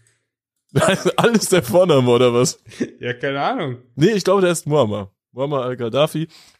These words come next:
Speaker 1: Äh, s-, kennt der ein oder andere Politikwissenschaftler auch, äh, <laughs> vermutlich als, äh, Diktator von Libyen, ehemaliger Diktator.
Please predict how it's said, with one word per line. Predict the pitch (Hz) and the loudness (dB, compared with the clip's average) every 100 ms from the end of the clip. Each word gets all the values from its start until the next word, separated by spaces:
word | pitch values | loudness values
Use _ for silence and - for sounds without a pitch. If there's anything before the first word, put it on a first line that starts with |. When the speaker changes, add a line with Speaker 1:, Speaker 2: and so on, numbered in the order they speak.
| - | 0
Speaker 1:
Äh, | 139 139 | 2 2
s-, | 120 117 101 _ | 0 -6 -14 _
kennt | 135 156 190 - | 0 0 0 0
der | 143 113 | 0 2
ein | 139 151 | 0 -2
oder | 139 - | -4 -6
andere | 139 135 131 | -8 -8 -4
Politikwissenschaftler | 143 131 143 147 139 139 - 143 - 135 | -4 -4 -8 -8 -8 -6 -4 -6 -4 -2
auch, | 117 131 139 | -2 -4 -6
äh, | 110 120 123 | -6 -4 -4
<laughs> | - | -2
vermutlich | 156 - 160 - 139 131 143 | -2 0 -2 0 -4 -4 -2
als, | 117 120 - - | -2 -2 -4 -4
äh, | 110 110 | -4 -2
Diktator | 127 - 127 143 147 143 - - _ _ | -4 0 0 2 0 -2 -6 -20 _ _
von | - 160 147 | 0 0 2
Libyen, | 160 202 190 190 196 _ 131 | 2 2 2 2 0 _ 0
ehemaliger | 139 139 135 135 135 131 | 2 2 0 -4 -4 -8
Diktator. | 127 - 131 139 170 | -10 -8 -6 -4 -6